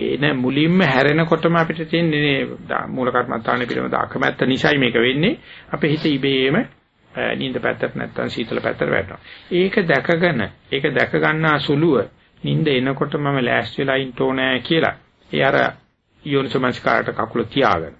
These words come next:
එහෙම නැත්තම් රැඩිකල් වාදී වෙන්න හිත හදාගෙන. සතිය දැන් නේ මේක මේ සිද්ධිය පටන් ගන්නකොට නිින්දෙන් අවදි වෙලයි කියලා හිතමු. මම දැන් තියෙන්නේ ප්‍රමාදයට වැටිලා.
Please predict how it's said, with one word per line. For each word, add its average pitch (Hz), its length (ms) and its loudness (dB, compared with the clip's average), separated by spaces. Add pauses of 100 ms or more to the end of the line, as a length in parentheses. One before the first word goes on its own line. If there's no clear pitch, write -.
(120)
එහෙම 117 200 -16
නැත්තම් 107 360 -8 (920)
රැඩිකල් 120 440 0
වාදී 117 340 2
වෙන්න 113 200 -2
හිත 92 240 -8
හදාගෙන. 104 560 0 (720)
සතිය 156 680 0
දැන් 160 520 2 (920)
නේ 127 200 -4
මේක 117 340 0
මේ 107 280 -6
සිද්ධිය 117 300 -6
පටන් 120 300 0
ගන්නකොට 123 240 -2
නිින්දෙන් 113 360 -4
අවදි 147 260 2
වෙලයි 165 220 4
කියලා 160 160 2
හිතමු. 208 240 -2 (340)
මම 165 240 0
දැන් 175 220 -2
තියෙන්නේ 226 520 -4 (200)
ප්‍රමාදයට 170 540 2
වැටිලා. - 420 -4